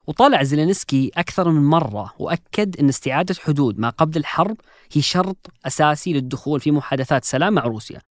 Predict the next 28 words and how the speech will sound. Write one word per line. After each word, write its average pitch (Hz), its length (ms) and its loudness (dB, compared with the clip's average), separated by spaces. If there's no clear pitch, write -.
ورغم 202 300 2
أن 196 80 4
كيسنجر 151 640 0
استبعد 180 440 -2
في 156 100 2
بدايات 160 400 2
الحرب 170 340 -2
العودة 160 480 2
إلى 143 220 0
حدود 147 420 2
ما 135 120 4
قبل 160 260 2
الغزو 143 340 -2
الروسي 147 320 -4
لأوكرانيا، 120 480 -6
إلا 170 180 6
أنه 226 260 6
في 165 180 2
ندوة 180 280 4
أخيرة 117 540 -4
قال 160 160 6
أن 156 100 6
روسيا 180 480 2
بطريقة 156 600 2
ما 127 380 4
خسرت 165 380 0
الحرب 123 360 0
بالفعل، 110 360 -12